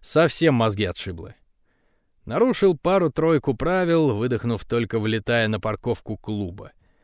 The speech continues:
Хлопнул дверцей авто, поспешив в тёмный проулок, чтобы попасть в здание через чёрный ход.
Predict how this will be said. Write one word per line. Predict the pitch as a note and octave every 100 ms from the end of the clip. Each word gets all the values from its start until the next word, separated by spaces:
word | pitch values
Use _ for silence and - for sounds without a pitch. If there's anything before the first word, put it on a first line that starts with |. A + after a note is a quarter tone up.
| _ _ _
Хлопнул | - E3+ G#3 E3+ D#3
дверцей | B2+ C3+ E3+ - D#3
авто, | C3 - G3 F#3+
поспешив | D#3 D3+ D3 C3+ D#3
в | -
тёмный | - D#3 D3+ C3+
проулок, | C3+ C3+ D#3 D3 -
чтобы | - C3
попасть | A#2+ B2 C3+ -
в | A#2
здание | G#2+ C3 C#3 A#2+
через | - B2
чёрный | - C3+ A#2 A#2+
ход. | - F#2+ -